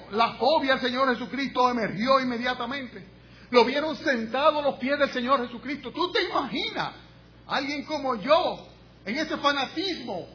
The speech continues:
absurdo? Yo no quiero que el Señor Jesucristo tenga esa influencia sobre mi vida. Por favor, vete de aquí, Señor.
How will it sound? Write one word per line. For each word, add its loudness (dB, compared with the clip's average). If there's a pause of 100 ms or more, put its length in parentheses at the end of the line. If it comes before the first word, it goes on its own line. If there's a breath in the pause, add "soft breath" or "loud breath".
(960)
absurdo? -8
Yo -6
no -4
quiero -2
que -10
el -12
Señor -6
Jesucristo -10
tenga -10
esa -12
influencia -10
sobre -12
mi -12
vida. -10 (1800)
Por -10
favor, 0
vete -2
de 0
aquí, -6
Señor. -8